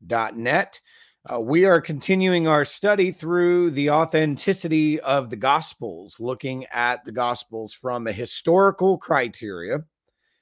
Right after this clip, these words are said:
which is what we're gonna be doing today for the Gospel of John.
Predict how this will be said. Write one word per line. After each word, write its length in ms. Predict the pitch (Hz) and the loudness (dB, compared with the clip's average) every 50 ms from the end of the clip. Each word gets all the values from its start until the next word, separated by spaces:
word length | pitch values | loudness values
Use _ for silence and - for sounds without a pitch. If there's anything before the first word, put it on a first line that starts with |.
| _ _ - | _ _ -8
which 280 | 117 127 139 139 - | -2 -2 -2 -2 -2
is 120 | 143 127 110 | -4 -2 2
what 180 | 147 180 175 | 2 4 4
we're 100 | 165 160 | 2 2
gonna 140 | 143 156 151 | 2 2 2
be 100 | 143 147 | 2 2
doing 280 | 135 156 156 151 147 135 | 2 4 2 2 2 -2
today 380 | - 139 123 139 131 127 131 | -6 -4 0 2 2 2 2
for 140 | 123 - - | 0 -4 -6
the 100 | 123 123 | -6 -4
Gospel 520 | 107 120 117 113 113 - - - 113 110 | -4 -2 -4 -4 -4 -8 -12 -12 -12 -12
of 60 | 95 87 | -12 -10
John. 520 | 87 120 113 92 90 92 98 117 147 147 | -8 -6 -6 -6 -6 -6 -6 -6 -6 -8